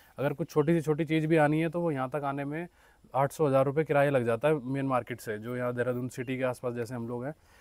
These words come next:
तो, तो अब शुरू करते हैं घर बनाने का खर्चा। सबसे पहले कि बेसिक मटेरियल कहाँ से आता है। मटेरियल जी, जैसे सीमेंट है या ईंट है, डस्ट है, ये सब चीज़ें कहाँ से कैसे ली मैंने, तो यहाँ पे लोकल एक तो हार्डवेयर की शॉप है जो मैंने कल आपको वीडियो में दिखाई थी, सीमेंट मैंने वहाँ से लिया।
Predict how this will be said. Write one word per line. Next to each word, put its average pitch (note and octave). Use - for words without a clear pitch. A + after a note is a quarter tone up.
तो, A2
तो C#3+
अब C#3
शुरू E3+
करते E3
हैं E3+
घर D#3+
बनाने D3+
का E3
खर्चा। C#3+
सबसे D#3
पहले D#3
कि D#3+
बेसिक D3
मटेरियल C#3+
कहाँ B2+
से C#3
आता C3
है। D3
मटेरियल C3+
जी, C#3
जैसे C3+
सीमेंट C3+
है C3
या B2+
ईंट C#3
है, B2+
डस्ट C3+
है, B2+
ये C3+
सब C3
चीज़ें C3+
कहाँ B2+
से C3
कैसे C3
ली C3+
मैंने, C3
तो D3+
यहाँ C3+
पे D3
लोकल C#3+
एक B2+
तो D3
हार्डवेयर C3
की D3
शॉप C3+
है C#3
जो C#3+
मैंने C#3
कल C3
आपको C3
वीडियो B2+
में C3
दिखाई A#2
थी, C#3+
सीमेंट C3+
मैंने C#3
वहाँ A2+
से C3+
लिया। B2